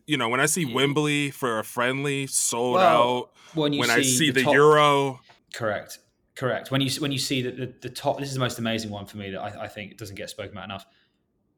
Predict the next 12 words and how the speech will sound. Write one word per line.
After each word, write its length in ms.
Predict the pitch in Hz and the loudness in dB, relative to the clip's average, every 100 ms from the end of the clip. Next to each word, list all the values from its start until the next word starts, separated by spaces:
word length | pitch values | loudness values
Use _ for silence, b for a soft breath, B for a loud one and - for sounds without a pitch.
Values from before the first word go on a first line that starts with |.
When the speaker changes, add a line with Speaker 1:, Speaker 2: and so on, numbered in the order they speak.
| _ _ - | _ _ -2
Speaker 2:
As 200 | 143 147 | 0 2
of 160 | 139 123 | -2 0
right 200 | 139 120 | 0 0
now 300 | 123 107 104 | -4 -6 -6
in 80 | |
twenty 240 | 107 113 107 | -8 -10 -10
twenty-two, 600 | 107 107 104 104 95 101 _ _ _ _ _ _ _ _ _ - | -10 -12 -12 -12 -12 -14 _ _ _ _ _ _ _ _ _ -18
ten 240 | - 127 | -6 -6
months 280 | 117 107 - | -4 -8 -12
into 200 | 104 - | -16 -14
the 80 | 101 | -10
year, 320 | 101 95 95 | -8 -8 -10